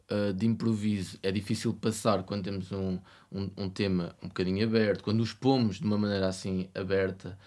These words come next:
e quando a música também tem estas características que podem ser identificadas com sons da natureza. Pareça,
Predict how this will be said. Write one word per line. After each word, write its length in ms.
e 80
quando 220
a 40
música 500
também 560
tem 560
estas 300
características 840
que 140
podem 240
ser 180
identificadas 800
com 220
sons 200
da 80
natureza. 760
Pareça, 480